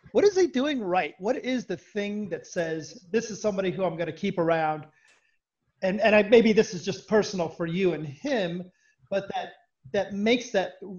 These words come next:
go from being the, "I wanna put on panties and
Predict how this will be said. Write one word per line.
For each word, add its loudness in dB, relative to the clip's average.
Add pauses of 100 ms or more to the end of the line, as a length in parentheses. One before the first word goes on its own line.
(400)
go 6
from -2
being -2
the, -2 (380)
"I 2
wanna 4
put -2
on 4
panties 0
and -4